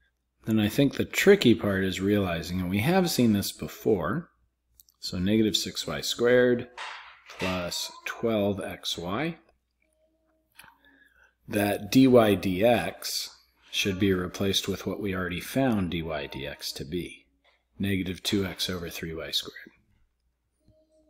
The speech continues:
Ooh, let's nine y to the fourth in the denominator,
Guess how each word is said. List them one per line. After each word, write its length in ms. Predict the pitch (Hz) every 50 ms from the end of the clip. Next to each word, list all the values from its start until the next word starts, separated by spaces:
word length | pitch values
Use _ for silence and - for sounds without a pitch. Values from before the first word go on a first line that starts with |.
| _ _ _ _ _ _ _ _ _ _ - - _ - -
Ooh, 180 | 95 92 90 90
let's 1040 | 92 95 95 92 - - - - - - - - - - - - - - - - - - - _ _ _ _ _ _ _ _ _ _ _ _ _ _ _ _ 302 311 _ _ _ _ 330 _ _ _ _ - _ _ _ _ _ _ _ _ _ _ _ 269 277 277 277 269 262 262 _ _ _ _ _ _ _ _ _ _ _ _ _ _ _ _ _ _ _ _ _ _ _ _ - -
nine 240 | 104 101 98 92 92
y 160 | 92 90 85
to 80 | 85 85
the 120 | 80 80
fourth 400 | - - 95 87 90 87 - -
in 100 | 85 82
the 100 | 80 78
denominator, 800 | - - 76 82 101 120 131 139 139 143 147 147 151 156 156 151